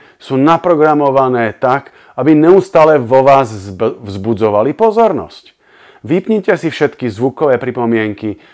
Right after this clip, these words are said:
a červené ukazovatele notifikácií. Nech nie sme ako Pavlovové psy,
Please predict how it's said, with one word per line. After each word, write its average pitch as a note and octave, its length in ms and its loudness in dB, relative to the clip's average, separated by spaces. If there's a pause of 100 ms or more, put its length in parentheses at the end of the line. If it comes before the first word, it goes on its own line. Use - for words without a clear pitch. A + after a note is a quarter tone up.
(140)
a A2 80 -6
červené B2+ 480 -2
ukazovatele A2+ 800 -2
notifikácií. A#2 960 -8 (520)
Nech F#3 240 -4
nie A3+ 240 0
sme G#3 160 -2
ako D#3+ 240 0
Pavlovové C3 720 2
psy, B2+ 320 -4